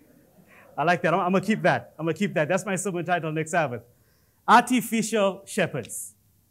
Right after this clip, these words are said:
We have people who are being led by everything but God. In the Gospel of John, the book of John is a fascinating book because,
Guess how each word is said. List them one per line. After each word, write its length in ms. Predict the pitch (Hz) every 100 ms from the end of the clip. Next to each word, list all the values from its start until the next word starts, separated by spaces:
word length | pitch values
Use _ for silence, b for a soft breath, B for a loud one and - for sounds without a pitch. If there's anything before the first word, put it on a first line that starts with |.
| -
We 140 | 147
have 220 | 196 196 196
people 580 | 277 285 285 269 262 -
who 140 | 196 240
are 100 | 220
being 340 | 160 196 185
led 380 | 233 254 247 170 b b
by 260 | 202 196 196
everything 760 | 277 185 202 - 175 170 165 - _ -
but 300 | 190 202 143
God. 300 | 196 135 - - _ _ _ _ _ -
In 380 | 254 320 294 -
the 120 | 175
Gospel 560 | 160 208 247 240 233 220
of 220 | 208 147
John, 340 | 113 202 113 - _ _ _ _ _ _ _ _
the 140 | 127 208
book 220 | 220 240
of 160 | 294 160
John 380 | 226 240 247 226
is 500 | 220 202 185 123 - -
a 100 | 190
fascinating 840 | - 262 247 247 220 220 214 165
book 340 | 120 196 190
because, 640 | 135 - 294 226 175 190